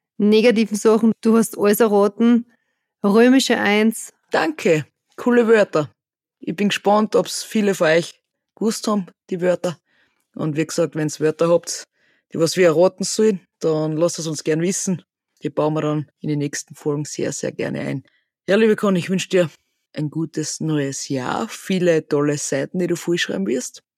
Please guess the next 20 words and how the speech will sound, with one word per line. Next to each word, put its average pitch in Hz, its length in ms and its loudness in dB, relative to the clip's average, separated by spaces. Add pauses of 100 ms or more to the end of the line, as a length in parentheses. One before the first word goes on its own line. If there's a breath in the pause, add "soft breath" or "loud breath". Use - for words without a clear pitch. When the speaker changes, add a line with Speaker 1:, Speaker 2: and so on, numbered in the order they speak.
(200)
Speaker 2:
Und 139 160 -10
ich 143 100 -16
freue 135 240 -6
mich, 160 100 -4
wenn 175 140 -2
wir 180 60 -6
uns - 320 -8 (140)
nächste 151 340 -12
Woche 156 260 -8
wieder 156 160 -6
hören 143 240 -6
und 151 100 -8
sehen. - 240 -10 (220)
Speaker 1:
Vielen, 226 400 0
vielen 220 340 0
Dank. 196 360 0
Euch 214 240 0
natürlich 220 420 0
auch 208 180 0
alle. 226 360 2